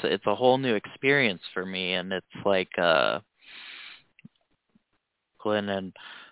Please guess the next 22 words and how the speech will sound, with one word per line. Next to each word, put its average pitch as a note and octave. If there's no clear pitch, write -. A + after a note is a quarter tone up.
uh, F#2
I, G2
uh, F2+
I G2+
just, A#2
I, G#2+
I G#2
wonder A#2
about G2
those G2+
things, G2
like G2
the G2
past F#2+
lives F#2+
and F#2+
stuff G#2
like G2+
that, F#2+
uh, F2+
about G2+
her C3